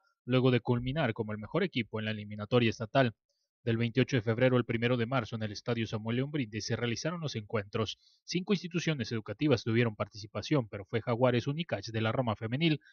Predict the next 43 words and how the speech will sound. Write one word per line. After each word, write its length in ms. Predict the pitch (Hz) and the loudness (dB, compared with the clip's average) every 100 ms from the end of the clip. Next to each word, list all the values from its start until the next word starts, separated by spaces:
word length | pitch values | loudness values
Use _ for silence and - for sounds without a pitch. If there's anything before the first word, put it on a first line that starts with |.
| _ - | _ -2
la 140 | 113 | 2
que 100 | 127 | 4
demostró 420 | 123 120 151 147 | 2 2 4 4
ser 160 | - 113 | 4 0
la 140 | 113 | 0
mejor. 340 | 123 - 107 - _ _ _ _ | -2 0 0 -2 _ _ _ _
El 100 | 120 | -6
camino 340 | 120 127 143 127 | 0 0 4 6
de 60 | |
las 160 | 120 117 | 6 2
felinas 380 | 123 135 139 127 | -2 -2 -2 -2
inició 300 | 120 - 131 | -4 -2 -2
el 80 | 120 | 2
viernes 340 | 139 127 117 | 0 0 -4
con 140 | 123 | -2
un 80 | 131 | -2
par 160 | 127 127 | 0 2
de 80 | 113 | 0
victorias, 520 | 104 - 139 101 - | -2 -2 -2 -2 -4
primero 360 | 131 139 170 | 0 2 2
ante 180 | 196 175 | 0 2
el 60 | 165 | 0
enlef 420 | 139 110 110 - _ _ _ - | 2 0 0 -4 _ _ _ 2
Tuxtla, 380 | 156 - 127 110 | 2 4 2 2
veinticinco 680 | 127 123 120 175 185 151 | 0 -4 -6 -6 2 2
puntos 360 | 147 143 120 104 | 2 -4 -2 -2
a 80 | 101 | -2
seis, 300 | 160 117 - | -2 -2 -2
y 100 | 151 | 0
por 180 | 208 196 | 4 4
la 100 | 170 | 4
tarde 240 | 127 113 | 4 2
vencieron 440 | 107 107 127 123 113 | 2 0 0 2 2
a 60 | |
la 100 | 104 | 0
Pablo 280 | - 131 110 | 0 2 2
Guardado, 440 | 101 - 123 120 | 0 -2 0 2
treinta 340 | - 117 107 107 | 2 -2 -2 -8
y 80 | - | -4
cuatro 320 | - 135 117 | 0 0 0
puntos 380 | - 127 113 98 | -4 -6 -8 -14
a 60 | - | -2
seis. 320 | 151 110 | 0 0